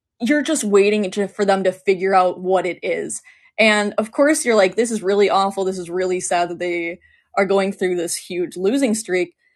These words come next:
But at the same time, you're like, "Damn, it's pretty fun that they decided, you know,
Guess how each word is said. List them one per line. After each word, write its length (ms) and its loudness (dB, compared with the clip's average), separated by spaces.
But 120 6
at 80 6
the 100 2
same 300 2
time, 380 2
you're 140 0
like, 380 0
"Damn, 240 4
it's 100 -4
pretty 240 0
fun 540 0
that 200 4
they 120 4
decided, 600 2
you 80 -2
know, 340 0